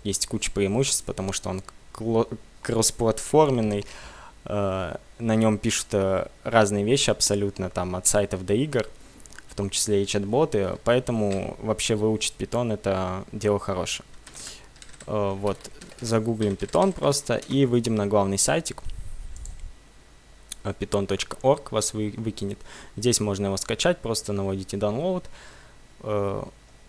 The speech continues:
устанавливаете. По установке там все стандартно. Единственное, что я даже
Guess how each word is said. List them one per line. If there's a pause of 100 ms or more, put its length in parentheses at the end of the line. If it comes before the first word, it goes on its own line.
(380)
устанавливаете.
По
установке
там
все
стандартно.
Единственное,
что
я
даже